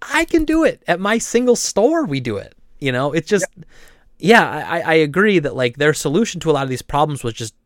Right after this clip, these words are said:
Speaker 1: don't do it or cut it out and save the money, when it should have been just, like, just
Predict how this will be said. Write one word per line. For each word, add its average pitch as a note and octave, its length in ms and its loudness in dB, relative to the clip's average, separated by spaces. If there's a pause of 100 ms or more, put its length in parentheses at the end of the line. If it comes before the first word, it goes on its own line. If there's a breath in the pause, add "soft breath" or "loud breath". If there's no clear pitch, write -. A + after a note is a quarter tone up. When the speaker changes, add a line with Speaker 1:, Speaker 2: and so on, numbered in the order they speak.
(160)
Speaker 1:
don't B2 300 -2
do C3 220 0
it G2 100 0
or F#2+ 60 -10
cut - 240 -4
it A#2+ 80 -6
out A#2+ 240 0
and G#2 80 -12
save A#2 240 -4
the A2+ 80 -10
money, A2 320 -8 (420 soft breath)
when A#2 220 0
it A2+ 120 -4
should D#3+ 160 4
have C#3 100 2
been B2 180 0
just, A#2+ 180 -6
like, A#2 140 -2
just B2 180 -12